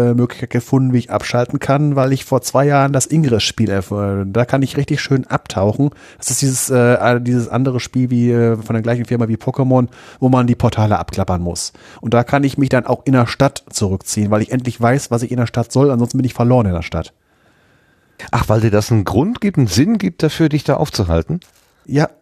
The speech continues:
Speaker 1: und, äh, weil ich glaubhaft werde, dass ich irgendwas zu tun habe, weil, ähm, ich komme ja immer so, wenn ich irgendwo in der Stadt, dann, äh, dann, dann, wenn ich irgendwie mit jemandem nicht kommunizieren will, dann gucke ich ganz angestrengt in mein Handy.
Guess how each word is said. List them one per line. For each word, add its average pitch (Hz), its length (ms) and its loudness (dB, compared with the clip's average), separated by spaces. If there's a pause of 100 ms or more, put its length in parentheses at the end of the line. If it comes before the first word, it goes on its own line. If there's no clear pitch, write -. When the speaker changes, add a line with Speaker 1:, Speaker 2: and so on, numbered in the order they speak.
Speaker 1:
und, 147 400 0
äh, 143 300 4
weil 151 140 2
ich 156 100 -10
glaubhaft 170 400 2
werde, 165 140 4
dass 151 140 2
ich 160 100 -2
irgendwas 156 300 0
zu - 100 -6
tun 180 360 2
habe, 110 300 0
weil, 123 220 2
ähm, 139 420 0
ich 131 160 -6
komme 185 240 0
ja 180 60 0
immer 165 240 2
so, 156 180 2
wenn 156 100 2
ich 151 160 -8
irgendwo 180 300 0
in 170 60 2
der 156 100 2
Stadt, 151 220 0
dann, 147 160 0
äh, 143 340 0
dann, 135 200 -2
dann, 139 340 -2
wenn 151 100 2
ich 143 160 -4
irgendwie 180 300 2
mit 160 180 0
jemandem 160 280 2
nicht 156 140 -2
kommunizieren 147 640 0
will, 170 140 4
dann 180 120 2
gucke 170 180 -8
ich - 60 -12
ganz 180 200 -4
angestrengt 156 420 0
in 135 60 -2
mein 127 100 0
Handy. 104 320 -6